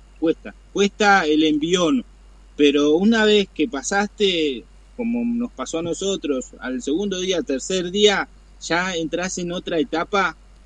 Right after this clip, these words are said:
que, que perdés los miedos, eh, que, que per-, te olvidás de que tenés que pagar algo a fin de mes, de esto, de lo otro, de aquello,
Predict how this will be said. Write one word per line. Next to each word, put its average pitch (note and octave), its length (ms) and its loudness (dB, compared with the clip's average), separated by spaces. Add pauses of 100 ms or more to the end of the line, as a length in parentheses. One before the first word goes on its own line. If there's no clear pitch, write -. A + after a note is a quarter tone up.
(280)
que, C3 760 2 (120)
que D3 160 2
perdés D#3+ 480 4
los F#3 180 2
miedos, G#3+ 640 2 (540)
eh, B2+ 640 -2 (100)
que, C#3+ 180 2 (240)
que D3 120 0
per-, D3 280 0 (800)
te E3+ 100 4
olvidás F3+ 440 4
de G3+ 140 0
que D#3 120 -4
tenés E3 260 -4
que F3+ 160 -4
pagar D#3+ 320 -8
algo F#3 200 -8
a E3 60 -8
fin D#3 200 -6
de D3 120 -2
mes, G3 640 -4 (320)
de F3 380 2
esto, F#3 300 -6
de E3 140 0
lo D#3 140 2
otro, G3 460 -2
de E3 140 0
aquello, F3+ 540 -6